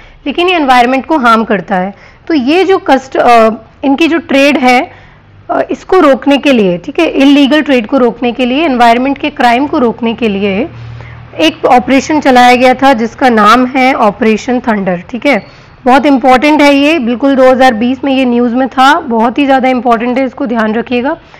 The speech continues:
ऑपरेशन थंडर जो था environment crime को control करने के लिए था। Okay, very good आदित्य, बिल्कुल सही जवाब दिया है आपने। And ये जो classes हैं हमारी regularly seven fifteen पे चल रही हैं,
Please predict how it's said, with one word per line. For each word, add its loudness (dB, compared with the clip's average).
ऑपरेशन 0
थंडर 2
जो -2
था 0
environment 0
crime 0
को -4
control -2
करने -2
के -4
लिए -2
था। -6
Okay, -2
very 2
good 2
आदित्य, 0
बिल्कुल -4
सही -2
जवाब 2
दिया 0
है 0
आपने। -2
And 2
ये 4
जो 2
classes 2
हैं 4
हमारी 4
regularly 4
seven 2
fifteen -4
पे 0
चल 0
रही 0
हैं, -2